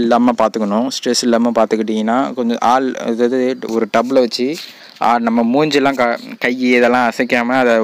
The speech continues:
வந்து மூடி போட்டு மூடிடுங்க மேல. மூடினா அது சும்மா காத்து போற மாதிரி மூடி வச்சுக்கிட்டீங்கன்னா, அமைதியா உள்ள இருந்ததுன்னா, ஒரு நாள் ஃபுல்லா அமைதியா இருந்ததுன்னா, அது வந்து stress கம்மியாயிரும்.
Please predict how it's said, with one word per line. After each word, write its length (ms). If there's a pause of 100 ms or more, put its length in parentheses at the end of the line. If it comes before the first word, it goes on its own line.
வந்து 140 (180)
மூடி 180 (100)
போட்டு 220 (140)
மூடிடுங்க 420 (120)
மேல. 180 (960)
மூடினா 400
அது 240 (140)
சும்மா 180 (180)
காத்து 240
போற 240
மாதிரி 240
மூடி 220
வச்சுக்கிட்டீங்கன்னா, 600 (680)
அமைதியா 480
உள்ள 240
இருந்ததுன்னா, 360 (300)
ஒரு 160
நாள் 160
ஃபுல்லா 260
அமைதியா 280
இருந்ததுன்னா, 360
அது 140
வந்து 180
stress 260 (100)
கம்மியாயிரும். 500